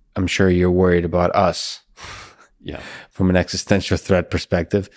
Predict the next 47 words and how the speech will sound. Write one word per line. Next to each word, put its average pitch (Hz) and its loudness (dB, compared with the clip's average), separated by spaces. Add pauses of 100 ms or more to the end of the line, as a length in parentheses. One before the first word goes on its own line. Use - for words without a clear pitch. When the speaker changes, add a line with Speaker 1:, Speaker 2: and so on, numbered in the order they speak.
(360)
Speaker 1:
but 92 0
outside 92 2
of 82 -6
us, - -6
A 92 -2
I 90 0
systems. - -16 (140)
Speaker 2:
There's 143 -6
a - -10
couple 254 -2
of 131 0
different 180 2
kinds 156 4
of 131 2
existential 139 0
threats - -2
here. 139 0 (320)
One 160 4
is 123 2
an 110 2
existential 120 0
threat 120 -2
to - -10
consciousness 135 -4 (400)
generally. 107 0 (160)
I - -4
mean, 139 4
yes, 180 2
I 131 4
care 123 2
about 104 2
humans 113 -4 (880)
and 95 0
the 95 0
survival 92 0
of 90 -4
humans 92 -8
and 107 -10
so - -6
on, 92 -2
but - -8 (240)
just - -6
say 175 2
it 123 0
turns 117 0
out 110 2
that, 110 -4